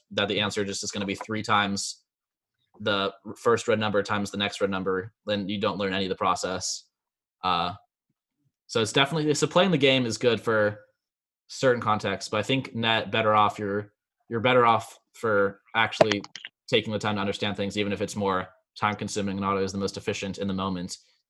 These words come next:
Like you said, you're, through doing that, you're expanding your capacity as a learner to be able to learn harder things in the future and come to solutions on your own.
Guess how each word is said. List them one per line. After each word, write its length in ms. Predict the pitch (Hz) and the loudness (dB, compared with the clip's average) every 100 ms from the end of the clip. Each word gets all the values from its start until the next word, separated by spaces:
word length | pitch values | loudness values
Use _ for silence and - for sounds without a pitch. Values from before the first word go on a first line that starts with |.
| _ | _
Like 180 | 110 110 | -4 -4
you 60 | 104 | -2
said, 200 | 110 98 | -2 0
you're, 180 | 101 101 _ _ _ _ _ - | -2 -4 _ _ _ _ _ -6
through 200 | 123 117 | -2 0
doing 260 | 110 107 | 0 0
that, 320 | 104 98 95 104 | 2 2 0 0
you're 240 | 107 104 | 0 2
expanding 640 | 98 - - 107 104 101 98 | 0 -4 -2 0 0 -2 -6
your 280 | - 101 98 | -4 0 0
capacity 720 | 92 - 98 98 - 98 92 - - | 0 0 2 2 -2 -4 -4 -4 0
as 220 | 107 104 | 0 2
a 60 | |
learner 500 | 95 98 92 85 92 - | 0 0 -2 -6 -8 -10
to 80 | - | -8
be 120 | 101 | -2
able 100 | 101 | -2
to 280 | 98 98 87 | 0 -2 -4
learn 260 | 107 104 104 | -2 0 2
harder 220 | 101 101 | 4 4
things 240 | 104 92 104 | 2 -4 -6
in 40 | |
the 60 | 95 | -6
future 540 | 107 98 98 95 101 | -4 -2 0 0 0
and 340 | 98 98 95 101 _ _ _ _ - | 0 -2 -4 -8 _ _ _ _ -4
come 140 | 107 | -2
to 60 | 98 | -2
solutions 440 | - 104 98 101 | -2 -2 -2 -2
on 100 | 98 | -2
your 120 | 92 92 | -2 -2
own. 260 | 87 85 | -2 -6